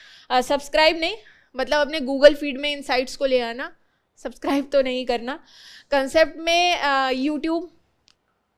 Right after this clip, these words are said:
अच्छे से, अ, जहाँ भी आपको लग रहा है तो यूज़ करो, अ, चीज़ों को समझो और YouTube देखने के बाद, अ, मेन कॉन्सेप्ट जो निकले उसको अपने नोट्स में लिख लो, ताकि बार बार उधर ना जाना पड़े।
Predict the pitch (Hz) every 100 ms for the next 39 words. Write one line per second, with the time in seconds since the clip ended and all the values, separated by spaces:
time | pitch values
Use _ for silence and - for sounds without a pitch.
0 | - - 247 285 277 294 285 277 254 254
1 | 247 233 220 - _ _ _ 208 233 262
2 | 247 285 269 233 226 233 254 240 240 240
3 | 247 - - - _ _ - 220 220 247
4 | 254 277 262 - _ _ - 220 220 247
5 | 240 247 247 240 220 220 277 320 - 254
6 | 247 226 262 247 294 269 254 247 269 285
7 | 277 233 254 349 - _ _ - 233 233
8 | - 240 247 277 285 269 254 277 240 277
9 | 247 254 302 359 - 294 269 269 254 254
10 | 277 262 247 262 285 262 240 - 220 240
11 | 247 262 262 247 247 233 208 208 214 220